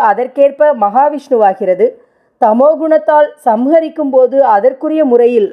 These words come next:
ருத்ர ரூபம் கொள்கிறது. இந்த மூன்றை பாணனும் காளிதாசனும் ஒரே சக்தியின் மூன்று வடிவங்களாக குறிப்பிடுகிறார்கள். இந்த மூன்றுக்கும் பொருந்துவது முப்பத்து முக்கோடி தேவதைகளுக்கும் பொருந்தும்.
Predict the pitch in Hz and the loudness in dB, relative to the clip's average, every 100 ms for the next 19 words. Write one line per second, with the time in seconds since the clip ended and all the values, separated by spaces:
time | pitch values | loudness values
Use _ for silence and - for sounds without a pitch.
0 | - 214 220 349 349 285 262 233 220 196 | -4 -4 0 0 0 0 -2 -2 -2 -2
1 | 196 208 185 247 - _ _ _ _ 247 | 0 0 0 0 -2 _ _ _ _ -2
2 | 254 254 240 247 320 330 247 185 - 208 | 2 2 0 0 0 0 -2 -2 -4 -2
3 | 214 247 262 311 - 247 208 233 262 233 | 0 0 0 -2 -4 0 2 2 0 0
4 | 233 226 220 - _ _ - 220 254 339 | 0 -4 -6 -10 _ _ -2 2 2 2
5 | 392 285 - 277 262 269 277 226 302 330 | -2 -6 -6 -8 -4 -6 -8 -6 -4 -2
6 | 311 226 240 262 254 226 220 311 262 220 | 0 0 0 0 2 2 0 -4 -6 -4
7 | 214 202 208 196 190 190 - _ _ _ | -4 -2 0 0 -2 -6 -10 _ _ _
8 | _ _ 285 311 311 285 330 330 311 370 | _ _ 0 2 4 2 0 -2 -2 -4
9 | 370 269 247 269 269 240 214 220 - _ | -2 0 0 -2 -2 0 2 2 -2 _
10 | - 254 254 320 320 302 247 - 269 247 | -6 -4 0 -2 0 -2 -2 0 2 2
11 | 240 196 220 285 302 262 233 - 233 262 | 0 -2 0 0 0 0 0 -2 -8 -6
12 | 254 214 214 202 196 | -2 0 0 -2 -6